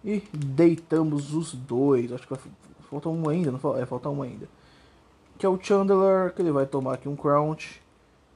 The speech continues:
Vai ser tranquilaço, né? Ainda mais depois que, ah,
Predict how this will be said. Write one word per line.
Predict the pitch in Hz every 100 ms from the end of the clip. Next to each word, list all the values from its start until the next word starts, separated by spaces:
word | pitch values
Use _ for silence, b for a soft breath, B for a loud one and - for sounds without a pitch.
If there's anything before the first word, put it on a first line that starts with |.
| _
Vai | 120 127
ser | 123 - 131
tranquilaço, | 131 127 151 127 143 - - -
né? | 120 156 - b b b -
Ainda | 110
mais | 123 139
depois | 139 131 135 -
que, | - 127 139 - _ _ _ _ _ _ _ b b _ -
ah, | 113 117 113 110